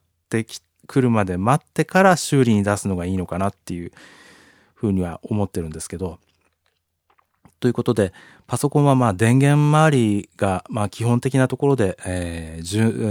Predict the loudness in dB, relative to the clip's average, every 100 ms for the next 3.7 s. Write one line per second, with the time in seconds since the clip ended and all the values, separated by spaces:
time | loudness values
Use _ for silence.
0 | 0 0 0 2 4 2 2 0 0 -4
1 | -4 -4 -6 -6 -8 -8 -8 -8 -8 -16
2 | -20 -20 -20 -20 _ _ -6 0 2 2
3 | 0 -2 -4 -8 -10 -12 -14